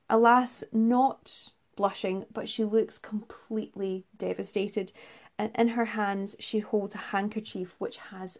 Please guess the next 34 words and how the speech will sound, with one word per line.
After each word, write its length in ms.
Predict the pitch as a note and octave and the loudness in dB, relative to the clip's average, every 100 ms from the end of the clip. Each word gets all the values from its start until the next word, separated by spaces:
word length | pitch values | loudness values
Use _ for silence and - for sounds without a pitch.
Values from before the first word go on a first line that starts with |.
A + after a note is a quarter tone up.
| - | -6
her 100 | F#3+ | -4
wedding 480 | F3+ F#3 F#3 F#3+ G3 | -2 -2 -2 -2 -6
band 420 | - - C#2+ - - - _ - | -6 -8 -8 -8 -12 -20 _ -6
in 120 | G3 | -4
the 80 | F#3 | -4
centre 440 | - F#3+ F3+ - | -4 -4 -4 -6
of 120 | F#3 | -6
it, 180 | F#3+ - - - - | -4 -6 -12 -20 -2
and 120 | G#3+ | 0
seems 280 | G#3+ C4 B3 | 2 4 4
to 100 | A#3+ | 2
be 100 | A#3+ | 4
almost 300 | A3 G#3 G#3 | 4 4 0
sort 140 | - - | -2 -4
of 180 | - | -8
playing 500 | - - G3+ G3+ G3+ | -14 -4 -2 0 -2
with 220 | G3+ F#3+ F#3+ | -4 -4 -6
it 140 | - | -6
and 160 | F#3+ F#3+ | -4 -4
looking 320 | F#3+ - F#3 | -6 -6 -6
completely 720 | - G#3 - - A#3 A#3+ A3 | -4 -6 -8 -6 0 0 0
devastated 680 | G#3 F#3 F#3 F#3 F#3 F3+ F3+ | -2 -2 -4 -4 -4 -4 -6
that 160 | - - | -8 -8
this 180 | F#3 F#3 | -8 -6
is 80 | |
about 300 | F3 F#3 - | -6 -6 -8
to 80 | - | -8
happen. 480 | F#3 F#3+ - G#3+ G#3+ - - - - | -6 -6 -6 -8 -8 -12 -20 -20 -4
And 120 | - G#3+ | 4 6
there's 100 | G#3+ | 6
a 60 | |
gentleman 520 | G#3+ B3+ B3+ B3+ A#3+ | 6 6 6 6 4
beside 440 | A3+ A3 - G3 G3 | 2 0 0 -2 -2
her 300 | F#3 - | -6 -6